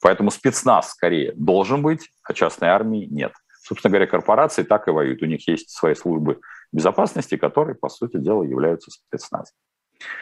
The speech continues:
А, оцените уровень недовольства населения национальных регионов центром экономика, политика, социалка, допустим, по десятибалльной шкале. А, Андрей, я, я бы сказал бы так.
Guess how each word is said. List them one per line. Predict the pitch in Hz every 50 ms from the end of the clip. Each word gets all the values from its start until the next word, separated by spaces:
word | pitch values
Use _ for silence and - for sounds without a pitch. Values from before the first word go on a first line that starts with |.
| - - - - - - -
А, | 90 98 104 104 107 107 107 107 104 104 101 101
оцените | 101 - 151 170 175 160 151
уровень | 147 143 139 131 127
недовольства | 127 123 113 120 120 127 139 135 - - 107 101
населения | 104 101 - - 110 123 135 143 135 113
национальных | 98 95 90 - - 107 104 113 113 110 104 98 92 87 - -
регионов | 92 87 87 87 101 110 127 135 131 - -
центром | - - - 104 98 90 85 - 110 117 131 127
экономика, | - - 87 85 101 113 131 127 - -
политика, | - 85 87 104 110 - - -
социалка, | - - 104 - - 78 69 - -
допустим, | - 78 - - 127 127 - - 110
по | - - 90 98 101
десятибалльной | 95 87 - - - 80 76 82 85 87 85 85
шкале. | - - - - 87 82 78 67 - - _ _ - - - - - - - - - -
А, | - - 101 101 107 107 104 101
Андрей, | 110 127 139 139 104 82 80 - -
я, | 90 90 90 87 85 85 82 82 80 76 73 76
я | 73 73 123 143
бы | 151
сказал | 147 - - 139 131 139 135
бы | 139 143
так. | 135 - 82 - - _